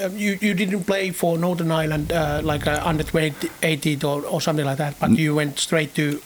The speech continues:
Speaker 2: I went
Speaker 1: under
Speaker 2: straight to the under twenty-ones, yeah.
Speaker 1: Yeah.
Speaker 2: As soon as I, I knew
Speaker 1: Yeah.
Speaker 2: I was eligible, so.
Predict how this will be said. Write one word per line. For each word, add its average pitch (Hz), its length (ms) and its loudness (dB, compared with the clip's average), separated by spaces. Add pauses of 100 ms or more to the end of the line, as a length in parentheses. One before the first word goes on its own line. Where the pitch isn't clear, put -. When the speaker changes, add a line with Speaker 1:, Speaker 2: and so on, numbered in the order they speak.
Speaker 2:
I 120 60 6
went 120 180 8
Speaker 1:
under 147 80 2
Speaker 2:
straight 113 300 4
to 123 100 2
the 110 140 8
under 104 160 4
twenty-ones, 95 540 4
yeah. 95 160 6 (140)
Speaker 1:
Yeah. 139 340 0
Speaker 2:
As - 120 2
soon - 220 4
as 180 80 4
I, 90 220 4 (600)
I - 80 6
knew - 160 6
Speaker 1:
Yeah. 92 60 6
Speaker 2:
I 92 40 6
was - 400 0
eligible, 98 480 4
so. 101 340 0